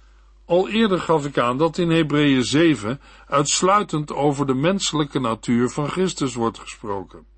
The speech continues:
Christus had naar zijn afstamming geen recht op het priesterschap. Daarom was eedswering nodig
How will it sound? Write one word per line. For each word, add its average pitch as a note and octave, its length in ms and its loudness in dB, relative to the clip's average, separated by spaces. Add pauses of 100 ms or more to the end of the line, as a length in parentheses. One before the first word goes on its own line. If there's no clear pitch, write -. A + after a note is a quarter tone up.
(1080)
Christus D#3 680 0
had C#3+ 220 2
naar D3+ 200 2
zijn C3+ 220 0
afstamming C#3 720 -2
geen F#3 300 0
recht C#3 340 -2
op B2+ 120 -4
het C#3 160 -2
priesterschap. A#2 800 -6 (720)
Daarom F3 500 2
was D3 280 2
eedswering D#3 840 2
nodig C#3+ 520 0